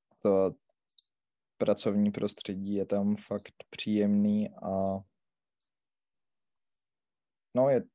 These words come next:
jako, nejsou to lidi, který, já nevím, bych si vybral za kamarády,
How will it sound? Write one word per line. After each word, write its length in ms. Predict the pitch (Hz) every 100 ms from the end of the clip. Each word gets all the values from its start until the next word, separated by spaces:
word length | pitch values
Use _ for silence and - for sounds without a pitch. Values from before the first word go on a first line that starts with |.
| _ -
jako, 340 | 107 - 107 98 - - - _ _ _ _ -
nejsou 360 | 107 107 127
to 340 | 127 131 110 85
lidi, 680 | 98 101 95 110 131 165 165 -
který, 840 | - _ - 110 110 107 107 101 - _ - _ _ _
já 180 | 107 95
nevím, 300 | 95 98 98
bych 160 | 98 -
si 140 | 107
vybral 360 | 101 98 104 101
za 120 | 98
kamarády, 720 | - 95 95 95 95 101 -